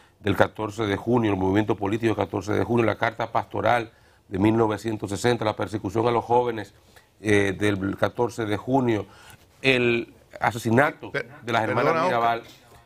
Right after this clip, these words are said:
Speaker 2: Perdona,
Speaker 1: Ese
Speaker 2: Oscar.
Speaker 1: Dímelo.
Speaker 2: Perdona, Oscar. Y, y, y, y lo de la matanza de quince mil, veinte mil,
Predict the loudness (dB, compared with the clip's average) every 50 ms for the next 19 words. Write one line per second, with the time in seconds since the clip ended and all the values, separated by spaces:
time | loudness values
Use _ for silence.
0 | _ -4 -2 2 2 2 2 2 0 -2 -4 -2 -2 -4 -4 -4 -4 -2 0 0
1 | 0 0 -2 -4 -4 -2 0 2 2 2 2 0 -2 -4 -4 -2 0 0 0 -2
2 | -2 -2 -2 -2 -2 0 0 2 4 4 4 2 0 0 -2 0 2 2 4 4
3 | 2 2 0 -2 -4 -10 -8 -6 -6 -6 -4 -4 -2 -2 -4 -4 -6 -8 -6 -4
4 | -4 -2 -2 -2 0 0 0 2 2 2 2 0 0 0 -4 -6 -4 -2 0 0
5 | 2 2 0 0 -2